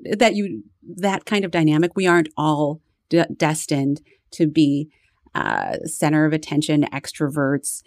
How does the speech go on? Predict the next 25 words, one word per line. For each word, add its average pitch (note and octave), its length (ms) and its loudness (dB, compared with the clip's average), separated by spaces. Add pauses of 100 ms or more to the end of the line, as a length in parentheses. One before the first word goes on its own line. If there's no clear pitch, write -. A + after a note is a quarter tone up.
(280)
Um, C3+ 540 0 (260)
you D#3 120 4
know, C#3+ 260 0 (840)
I D#3 120 2
want C#3+ 200 2
the D3 60 -2
spotlight D#3+ 520 -2
type - 240 -8
people. B3 500 -2
Like, A2 180 -6
that's D#3 280 0
actually D3+ 480 0
not C#3+ 220 0
healthy D3+ 600 0 (220)
for - 240 0
all F3+ 200 6
of E3 100 2
us D3+ 160 0
to E3+ 100 -8
be F3 100 0
that E3+ 160 2
way. F2+ 120 -4
Our B2 100 -4
society D#3 580 0
needs C#3 300 -2